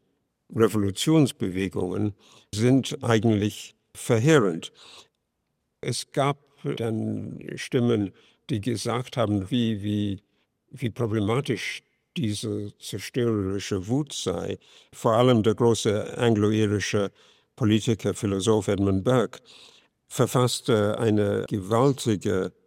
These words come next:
Anklage gegen die Französische Revolution siebzehnhundertneunzig und eine Verteidigung der alten Welt, die untergegangen war. Da beschrieb er, was geschah. Das ganze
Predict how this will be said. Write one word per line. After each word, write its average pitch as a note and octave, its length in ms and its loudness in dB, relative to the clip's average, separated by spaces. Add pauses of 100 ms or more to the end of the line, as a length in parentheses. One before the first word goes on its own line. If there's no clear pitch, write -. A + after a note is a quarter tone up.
(320)
Anklage G#2 840 2 (360)
gegen A2+ 320 0
die F#2+ 120 -2
Französische G2 720 -4
Revolution G#2+ 500 -2
siebzehnhundertneunzig G2+ 1200 -2
und G#2+ 220 0
eine G#2+ 300 0 (600)
Verteidigung A2 880 0 (140)
der G#2+ 260 4
alten G#2 400 2
Welt, G2 340 -4
die G2+ 120 -2
untergegangen F2 800 -2
war. G2 220 -8 (480)
Da A2 160 2
beschrieb C#3 480 0
er, G#2+ 120 4
was G2+ 300 -2 (160)
geschah. C#3 400 2 (300)
Das A#2 200 -2
ganze B2 800 2